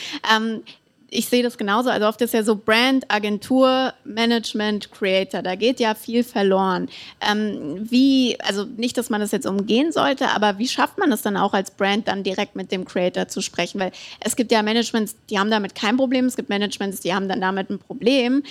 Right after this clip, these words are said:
äh, zum Beispiel wenn die Brand dann irgendwie am Ende direkt mit dem Creator spricht oder, äh, wie handhabt ihr das? Also wie ist es bei euch mit den Managements, wie ist es bei euch in der Agentur mit euren Talents?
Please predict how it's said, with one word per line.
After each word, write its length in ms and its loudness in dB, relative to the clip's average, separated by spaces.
äh, 120 2
zum 140 -4
Beispiel 220 0
wenn 140 0
die 80 -2
Brand 400 0
dann 120 0
irgendwie 280 0
am 100 -2
Ende 200 -2
direkt 320 -4
mit 160 -10
dem 140 -6
Creator 480 0
spricht 340 -4
oder, 160 0
äh, 220 0
wie 260 4
handhabt 420 -4
ihr 160 2
das? 260 0
Also 200 -2
wie 80 0
ist 140 -2
es 140 -4
bei 160 4
euch 200 2
mit 120 0
den 100 0
Managements, 600 0
wie 100 -2
ist 100 -2
es 100 -6
bei 260 2
euch 80 0
in 100 -4
der 120 -2
Agentur 360 -6
mit 120 -4
euren 220 -4
Talents? 520 -2